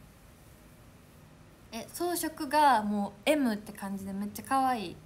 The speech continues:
めっちゃ可愛かったです。あの、私、「ケ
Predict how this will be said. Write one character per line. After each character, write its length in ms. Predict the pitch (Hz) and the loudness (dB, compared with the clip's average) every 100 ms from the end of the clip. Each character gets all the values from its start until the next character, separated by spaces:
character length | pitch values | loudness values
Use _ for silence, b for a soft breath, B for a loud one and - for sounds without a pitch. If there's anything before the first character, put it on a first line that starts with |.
| - - - - - - - - - - - - - - - - - - - | -20 -20 -20 -20 -20 -20 -20 -20 -20 -20 -20 -20 -20 -20 -20 -20 -20 -18 -14
め 60 | |
っ 40 | 208 | -14
ち 100 | - | -12
ゃ 20 | |
可 140 | - 240 | -6 -4
愛 120 | 233 | -4
か 120 | 214 | -6
っ 60 | 202 | -10
た 120 | - 180 | -10 -12
で 140 | 180 | -12
す。 160 | 180 170 - - - B B | -14 -16 -18 -20 -20 B B
あ 120 | - | -2
の、 160 | 220 214 | -2 -2
私、 320 | 220 240 - | -4 -4 -6
「ケ 120 | - | -4